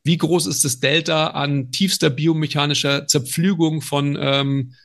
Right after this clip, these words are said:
Bewältigungsstrategien von Menschen? Wie groß ist das Delta wirklich versus wie groß ist quasi der Impact, wenn halt ein Mensch, weil wir irgendwie gute Menschen sind, ähm, Tag ein, Tag aus zu uns zum Training kommt? So, braucht's das wirklich? Eine weitere, ähm, tieftrabende Diskussion.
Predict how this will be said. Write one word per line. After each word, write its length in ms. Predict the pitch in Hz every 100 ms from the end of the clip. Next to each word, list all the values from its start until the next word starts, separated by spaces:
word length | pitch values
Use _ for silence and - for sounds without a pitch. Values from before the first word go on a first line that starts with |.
| _ -
Bewältigungsstrategien 840 | 135 151 160 147 151 139 131 143
von 140 | 127 131
Menschen? 480 | 147 147 123 127 - _ - _
Wie 120 | -
groß 220 | 165 208 208
ist 180 | 190
das 140 | 160 -
Delta 420 | 156 170 156 139
wirklich 440 | 160 160 131 123 -
versus 560 | 147 151 156 143 - _ _ _ -
wie 120 | 160
groß 260 | 156 175
ist 140 | 160 147
quasi 280 | 147 147 139
der 140 | 143
Impact, 340 | 165 170 156
wenn 140 | 147 139
halt 160 | 143
ein 160 | 143 139
Mensch, 400 | 135 160 180 - 131
weil 240 | 143 127
wir 200 | 147 160
irgendwie 260 | 165 151 143
gute 200 | 156 139
Menschen 320 | 147 175 143
sind, 320 | 120 160 185 - - -
ähm, 280 | 147 143 143
Tag 200 | 151 147
ein, 160 | 156
Tag 100 | 151
aus 240 | - 160 -
zu 100 | 156
uns 120 | 151
zum 120 | 147
Training 260 | 123 156 135
kommt? 360 | 120 131 - _ _ _ _ -
So, 300 | 143 123 - _ _ _ _
braucht's 320 | - 147 139 -
das 160 | 127
wirklich? 460 | 123 123 - - _ -
Eine 140 | 131
weitere, 640 | 139 147 - 135 143 143
ähm, 140 | 147 131
tieftrabende 460 | 147 131 131 131
Diskussion. 560 | 131 131 127 - 131 123